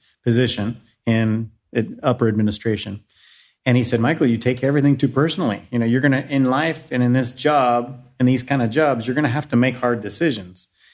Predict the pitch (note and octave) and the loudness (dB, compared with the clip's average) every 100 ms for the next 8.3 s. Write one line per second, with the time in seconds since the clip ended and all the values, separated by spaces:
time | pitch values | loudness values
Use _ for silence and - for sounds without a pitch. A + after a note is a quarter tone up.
0 | - B2 B2 B2+ C#3 C3+ A#2+ C3+ B2 A#2+ | -2 2 4 4 2 0 -2 0 0 -2
1 | - - C3+ B2 - F#2+ - F#2+ A#2+ _ | -4 -2 0 0 -4 -8 -8 -12 -14 _
2 | _ _ - B2+ B2 A#2 A2+ - D3 C3+ | _ _ -2 0 2 2 0 0 2 4
3 | D3+ D3+ D3 - C3+ C3+ C3+ - A#2 A#2 | 4 2 0 0 0 0 -4 -6 -2 2
4 | C#3 B2 B2+ - A#2 D#3+ A2+ - - _ | 2 4 0 -2 0 0 0 -4 -12 _
5 | _ _ _ _ _ - C3+ B2 C3 D3 | _ _ _ _ _ -2 2 2 4 2
6 | C3+ A#2+ D3+ D3+ C#3+ B2+ A#2+ - B2+ B2 | 2 0 2 2 2 -2 -4 -2 0 0
7 | C3 B2 A#2+ A2+ B2 B2 A2 C3 F3+ F3 | 0 2 2 2 0 0 0 2 0 -2
8 | A#2+ A#2+ | -6 -6